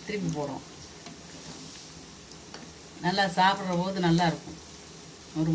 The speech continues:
மொறுன்னு உளுந்த வடை போல இருக்கும். ஏன்னா அதுல உளுந்து நம்ம போட்டிருக்கோம். தட்டி நம்ம ஓட்டை போட்டும் போடலாம் உளுந்த வடை மாதிரி.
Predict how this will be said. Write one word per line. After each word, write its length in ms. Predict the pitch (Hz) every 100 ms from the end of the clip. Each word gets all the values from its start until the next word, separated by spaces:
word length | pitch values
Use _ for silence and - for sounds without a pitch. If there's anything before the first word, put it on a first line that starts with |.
| 160
மொறுன்னு 300 | 170 175 214 - - - - - - - - 165
உளுந்த 240 | 202 202 180
வடை 140 | 165 156 156
போல 100 | 160 151
இருக்கும். 300 | 143 - - - - - - - - - - - - - - - - - - 180
ஏன்னா 120 | 190
அதுல 180 | 175 170
உளுந்து 280 | 180 208 190
நம்ம 140 | 165 160 165
போட்டிருக்கோம். 480 | 165 160 - - - - - - - - - - - - - - - - - - - - - - - - - - - - - - - - - 175
தட்டி 280 | 170 - 226 202
நம்ம 200 | 190 185
ஓட்டை 240 | 196 196 196 185 180
போட்டும் 340 | 180 180 185
போடலாம் 340 | 165 170 160 151
உளுந்த 200 | 160 170 156
வடை 160 | 151 151
மாதிரி. 180 | 151